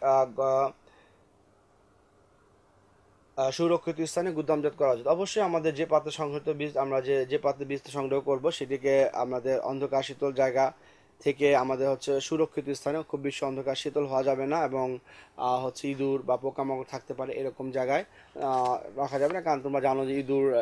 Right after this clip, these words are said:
ইঁদুরের কিন্তু হচ্ছে যে বীজ নষ্ট করে ফেলে, অর্থাৎ অনেক সময় তারা, আমরা যদি, আহ, আলুর কথা বলি,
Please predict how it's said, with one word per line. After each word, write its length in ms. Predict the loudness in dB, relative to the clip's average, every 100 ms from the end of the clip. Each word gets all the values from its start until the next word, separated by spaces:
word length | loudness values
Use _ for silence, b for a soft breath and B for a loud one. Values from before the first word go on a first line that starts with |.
| 0
ইঁদুরের 640 | -2 0 4 4 2 -2 -10
কিন্তু 280 | -2 0
হচ্ছে 380 | 0 -2 0 0 0 B B
যে 140 | -6 -4
বীজ 240 | -2 -4 -2
নষ্ট 200 | 0 2
করে 180 | 4 4
ফেলে, 220 | 2 0
অর্থাৎ 260 | 0 0 -2
অনেক 160 | -4
সময় 280 | -6 -4 -4
তারা, 300 | 0 2 2 0 B B B
আমরা 240 | -8 -6
যদি, 420 | -6 -2 0 0 -2
আহ, 260 | -6 -4 -2
আলুর 220 | 0 2
কথা 240 | 0 -4 -4
বলি, 240 | -2 -4